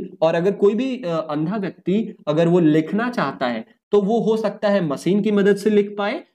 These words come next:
या अगर बहुत ज्यादा उसे ट्रेनिंग मिली गई है, अगर बहुत ज्यादा उसने पढ़ लिख लिया है, तो वो अपने हाथ से भी ब्रेली सिस्टम को लिख सकता है।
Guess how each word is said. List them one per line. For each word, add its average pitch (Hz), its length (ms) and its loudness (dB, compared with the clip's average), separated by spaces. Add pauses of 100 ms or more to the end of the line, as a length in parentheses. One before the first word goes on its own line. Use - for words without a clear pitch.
(140)
या 240 560 0
अगर 220 180 4
बहुत 185 500 0
ज्यादा 208 280 4
उसे 208 680 2
ट्रेनिंग 190 360 2
मिली 185 280 4
गई 165 320 0
है, 170 220 0
अगर 180 240 2
बहुत 170 300 2
ज्यादा 175 200 2
उसने 175 240 -4
पढ़ 160 200 2
लिख 160 260 2
लिया 147 200 2
है, 196 400 -2 (140)
तो 254 120 4
वो 196 120 4
अपने 233 320 0
हाथ 156 380 -8
से 190 220 0
भी 185 440 2 (160)
ब्रेली 160 420 2
सिस्टम 160 420 -4
को 202 140 2
लिख 156 460 2
सकता - 400 -8
है। 113 200 -12